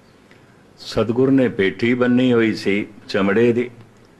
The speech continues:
ਉਹਦੇ ਉੱਪਰ ਕਮਰ ਕੱਸਾ ਕੀਤਾ ਹੋਇਆ ਸੀ ਰੇਸ਼ਮੀ ਕੱਪੜੇ ਦਾ। ਉਹਨੇ ਪੇਠੀ ਦਾ ਨਿਸ਼ਾਨਾ ਬਣਾਇਆ ਬਈ ਪਹਿਲੀ ਦਫਾ ਮੈਂ ਸੀਨੇ ਦਾ ਨਿਸ਼ਾਨਾ ਬਣਾਇਆ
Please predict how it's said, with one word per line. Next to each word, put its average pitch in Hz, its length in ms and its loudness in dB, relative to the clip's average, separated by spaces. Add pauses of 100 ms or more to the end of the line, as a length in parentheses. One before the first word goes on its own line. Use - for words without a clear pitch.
(500)
ਉਹਦੇ 156 200 2
ਉੱਪਰ 107 280 0
ਕਮਰ 123 400 0
ਕੱਸਾ 98 360 -2
ਕੀਤਾ 92 360 -2
ਹੋਇਆ 87 280 2
ਸੀ 92 260 -2
ਰੇਸ਼ਮੀ 92 440 -2
ਕੱਪੜੇ - 420 -8
ਦਾ। - 160 -18 (1900)
ਉਹਨੇ 160 280 2
ਪੇਠੀ 113 600 -2
ਦਾ 80 360 -4 (140)
ਨਿਸ਼ਾਨਾ 78 540 -2
ਬਣਾਇਆ 64 440 -14 (1700)
ਬਈ 110 120 -2
ਪਹਿਲੀ 120 500 0
ਦਫਾ 95 300 0
ਮੈਂ 98 220 2
ਸੀਨੇ 101 480 0
ਦਾ 120 160 0
ਨਿਸ਼ਾਨਾ 101 580 -2
ਬਣਾਇਆ 107 600 0